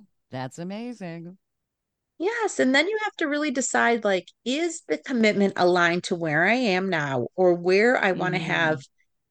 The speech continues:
Speaker 2: an impact or have more influence next? And it's just a yes, no. Like, does this commitment align to where I am or where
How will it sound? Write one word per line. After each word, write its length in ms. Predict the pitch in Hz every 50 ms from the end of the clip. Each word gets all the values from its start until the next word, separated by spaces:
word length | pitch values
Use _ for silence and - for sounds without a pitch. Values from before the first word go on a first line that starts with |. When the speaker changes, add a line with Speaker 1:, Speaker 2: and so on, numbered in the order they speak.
| _ _
Speaker 2:
an 140 | 180 175 - -
impact 600 | - 220 233 220 - - 220 220 214 208 - -
or 120 | - 160 165
have 220 | 160 180 170 160
more 180 | 170 156 143 - - _
influence 640 | 180 196 190 - 196 180 165 160 156 - - -
next? 400 | - - - - - - - -
And 120 | - 202
it's 140 | 202 202 -
just 240 | - - 349 - -
a 60 | 359
yes, 340 | 302 277 285 285 277 - -
no. 260 | 285 277 269 190 117
Like, 220 | 135 180 185 185 -
does 200 | - 220 226 226
this 160 | 285 277 -
commitment 400 | - - 269 247 233 233 233 220
align 260 | 208 190 180 175 180
to 80 | 185 -
where 180 | - 170 175 202
I 40 |
am 320 | 233 233 214 208 208 202 -
or 80 | - 170
where 340 | 170 170 175 180 180 -